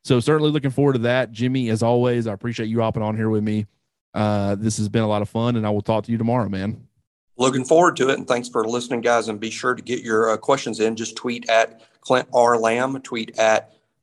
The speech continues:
Speaker 2: uh, little, little letters, Q B underscore country, or, or even the, uh, the B C S Bama, uh, site, or just come to the message board if you're already a member, and I hope you are.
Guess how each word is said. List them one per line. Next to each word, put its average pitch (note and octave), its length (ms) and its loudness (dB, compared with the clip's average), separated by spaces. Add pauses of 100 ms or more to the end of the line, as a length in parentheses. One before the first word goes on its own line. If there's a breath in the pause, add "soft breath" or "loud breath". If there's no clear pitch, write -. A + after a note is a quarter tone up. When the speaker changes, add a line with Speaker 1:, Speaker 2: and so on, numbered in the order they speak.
(220)
Speaker 2:
uh, F#2 400 2
little, A#2 380 -2
little A#2+ 280 2
letters, A2+ 420 2
Q B2 200 -6
B A2+ 240 2
underscore A2+ 440 0
country, A#2+ 560 -2 (300 loud breath)
or, A#2 240 4
or A#2+ 240 4
even A#2+ 380 0
the, G#2+ 260 -2
uh, G#2 300 0
the G#2+ 160 -10
B A2+ 160 -10
C G#2+ 200 0
S G#2 180 2
Bama, G#2 520 0
uh, G2 280 0 (520)
site, G#2+ 460 2
or C#3 260 4
just C#3+ 240 -4
come C#3 160 2
to C#3 120 -2
the B2+ 80 0
message C3+ 360 -2
board G#2 320 -2 (200 soft breath)
if A#2 160 -8
you're A2+ 120 2
already A#2 320 4
a G#2+ 60 2
member, A#2+ 300 -2
and A2 80 0
I G2 40 -2
hope B2 220 -4
you G#2+ 120 0
are. A2+ 240 0